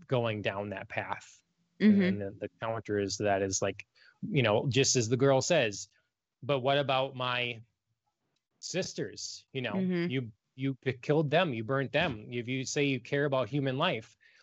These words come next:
Speaker 1: well, it's
Speaker 2: Right.
Speaker 1: the big picture.
Speaker 2: Right.
Speaker 1: It's the, always the, the betterment, for the betterment of the whole. We saw that
Speaker 2: Mm-hmm.
Speaker 1: little, uh, philosophical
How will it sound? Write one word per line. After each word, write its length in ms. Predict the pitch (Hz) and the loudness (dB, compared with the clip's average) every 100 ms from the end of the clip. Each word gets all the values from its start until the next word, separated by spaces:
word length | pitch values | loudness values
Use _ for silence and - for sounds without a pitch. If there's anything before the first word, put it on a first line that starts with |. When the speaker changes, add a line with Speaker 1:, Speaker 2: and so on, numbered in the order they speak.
| - | -8
Speaker 1:
well, 240 | 123 113 120 | 0 2 2
it's 100 | 175 | 2
Speaker 2:
Right. 80 | 151 | 0
Speaker 1:
the 80 | |
big 300 | 139 147 143 123 | -2 0 -2 0
picture. 460 | 208 - 104 104 _ _ _ - | -2 -4 -12 -12 _ _ _ -4
Speaker 2:
Right. 260 | 170 151 | -2 -2
Speaker 1:
It's 240 | 135 120 - | -6 -12 -8
the, 120 | 135 | -4
always 400 | 139 165 175 139 | -2 0 -2 -2
the, 180 | 135 120 _ _ | -6 -6 _ _
the 80 | 135 | -10
betterment, 540 | 120 151 165 165 175 - | -4 0 0 0 -4 -6
for 120 | 143 | -8
the 100 | 135 | -6
betterment 540 | 110 156 165 160 156 | 0 0 0 -2 -4
of 80 | 151 | -4
the 80 | 135 | -4
whole. 420 | 101 151 147 110 | -4 0 2 2
We 80 | 110 | -2
saw 260 | 117 143 131 | -2 2 2
that 100 | 127 | 2
Speaker 2:
Mm-hmm. 80 | 127 | 0
Speaker 1:
little, 240 | 139 131 | 0 0
uh, 360 | 117 110 107 110 - _ _ - | 0 0 -2 -4 -8 _ _ -4
philosophical 960 | 156 135 147 139 135 135 127 117 117 | -2 0 2 2 0 -4 -2 -2 -4